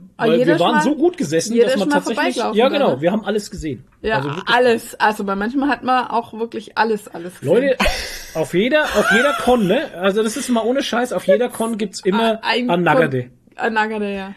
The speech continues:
Speaker 2: Es gibt also für unsere Norddeutschen eine Nackte.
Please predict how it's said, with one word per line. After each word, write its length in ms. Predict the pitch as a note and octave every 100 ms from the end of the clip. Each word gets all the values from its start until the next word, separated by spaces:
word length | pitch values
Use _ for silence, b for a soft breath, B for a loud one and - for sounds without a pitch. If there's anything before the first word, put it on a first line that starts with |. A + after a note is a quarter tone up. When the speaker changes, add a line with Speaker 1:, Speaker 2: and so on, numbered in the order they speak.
| -
Speaker 2:
Es 180 | D3+
gibt 240 | G#3+ G#3 -
also 240 | D3+ E3+
für 280 | C3 D3+ E3
unsere 340 | E3 C#3 C#3+ C#3+
Norddeutschen 560 | D3 F3+ E3+ E3 E3
eine 300 | D3+ C#3+ C3+
Nackte. 460 | B2+ B2+ - B2